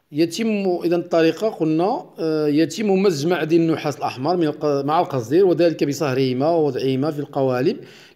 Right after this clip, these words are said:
لصنع الأدوات من السكاكين الخناصر. إذن التطور الذي حصل على، في حياة الإنسان ما قبل التاريخ،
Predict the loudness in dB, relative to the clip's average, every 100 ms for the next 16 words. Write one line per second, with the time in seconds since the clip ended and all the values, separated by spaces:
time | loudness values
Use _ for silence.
0 | -4 2 4 4 2 2 4 6 4 2
1 | -2 -2 2 0 0 -4 -4 -4 -2 -4
2 | -2 -4 -6 -8 -16 -20 -20 -20 _ _
3 | _ 2 4 4 0 -10 -20 _ _ _
4 | -18 -6 2 4 6 6 6 4 4 2
5 | 0 0 0 4 4 4 4 2 0 -4
6 | -2 0 0 -4 -2 0 0 -2 -6 -4
7 | -4 0 0 0 -4